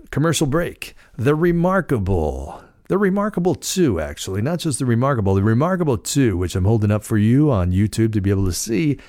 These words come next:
is an ingenious device. It's remarkable. It's remarkable.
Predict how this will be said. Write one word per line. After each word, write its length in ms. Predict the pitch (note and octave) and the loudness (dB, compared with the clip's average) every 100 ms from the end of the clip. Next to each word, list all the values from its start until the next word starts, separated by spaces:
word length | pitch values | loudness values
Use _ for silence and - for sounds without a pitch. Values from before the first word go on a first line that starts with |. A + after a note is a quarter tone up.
| - - | -20 -8
is 240 | C3 A2+ D#3 | -2 -2 -2
an 220 | D3+ D#3+ | -4 -2
ingenious 1000 | D3 B2+ A#2+ A3 B3+ G3 F2+ E2 - - - | 0 -2 -4 -4 -4 -4 -6 -8 -12 -12 -8
device. 720 | G2+ F2+ D2+ - - - - - | -4 -4 -6 -10 -12 -12 -12 -10
It's 280 | A#2 - | -8 -4
remarkable. 840 | A#2+ G#2+ G#2+ C3+ G#2 C2+ - - _ - | -2 0 -2 -4 -8 -12 -18 -20 _ -20
It's 120 | - | -12
remarkable. 800 | C3 C#3+ D3+ E3 - C2+ - | -10 -8 -6 -6 -8 -16 -20